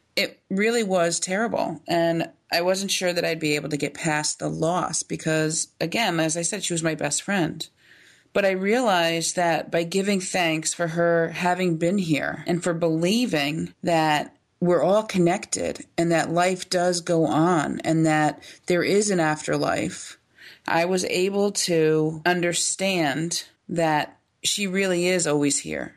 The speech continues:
And she's helping me with my kids and helping me in my marriage and other relationships and helping me with my work. And, you know, she's also helping me heal other people.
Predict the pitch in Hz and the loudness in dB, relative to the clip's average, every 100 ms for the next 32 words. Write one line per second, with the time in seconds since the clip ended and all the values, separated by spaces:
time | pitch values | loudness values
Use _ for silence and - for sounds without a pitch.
0 | _ - 160 - 165 190 190 196 180 170 | _ -2 -2 -2 -4 -2 -2 0 -2 0
1 | 156 156 147 - 139 139 139 - 165 165 | -2 -2 -4 -2 0 0 0 -2 -2 0
2 | 190 196 185 175 170 165 151 151 156 175 | 2 2 2 2 2 2 4 2 2 0
3 | 165 131 156 180 156 156 - 165 185 185 | -2 -2 -2 0 0 0 -2 -2 -2 -2
4 | 165 156 165 175 170 165 165 160 160 160 | -2 0 0 0 0 0 0 0 2 0
5 | 202 - - _ _ - - - - - | 0 -6 -18 _ _ -20 -20 -18 -18 -18
6 | - - - 175 170 170 175 - - 226 | -20 -12 -2 2 4 4 2 0 0 2
7 | 196 - 220 240 285 330 240 180 185 190 | 2 0 -2 0 -2 -2 -4 -4 -2 -2
8 | 180 175 - 190 196 190 190 - 160 160 | -2 -2 0 2 2 0 -2 -4 0 2
9 | 160 156 202 202 147 143 151 156 | 0 0 -2 0 0 0 -2 -6